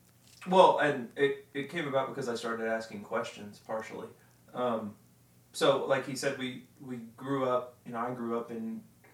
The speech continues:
conservative Churches of Christ. Um, I, I'm, we, we were talking about this the other day. I'm sure that I asked,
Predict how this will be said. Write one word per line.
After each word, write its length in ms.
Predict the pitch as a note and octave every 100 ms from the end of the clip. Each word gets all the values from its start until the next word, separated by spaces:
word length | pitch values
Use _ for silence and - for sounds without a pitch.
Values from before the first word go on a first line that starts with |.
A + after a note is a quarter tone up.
| - _ - -
conservative 580 | A#2+ A2+ A#2+ A2+ A2+
Churches 280 | A#2+ A#2 A2+
of 80 | A2
Christ. 420 | A#2 A#2 A#2 - - - - _ _ _ - - -
Um, 400 | B2 A2+ A2+ - - _ _ _ _ _ _
I, 140 | B2 - -
I'm, 320 | D#3 D3+ -
we, 160 | C#3+ C#3+
we 100 | C#3+
were 80 | C#3+
talking 240 | D3+ D3
about 120 | C#3 B2
this 140 | B2
the 120 | B2
other 100 | A#2
day. 180 | A#2 A#2 -
I'm 220 | D3 D3+
sure 340 | C#3 D3 D3+
that 140 | D3+ C3+
I 200 | C3 B2
asked, 480 | A#2+ C3+ D3 -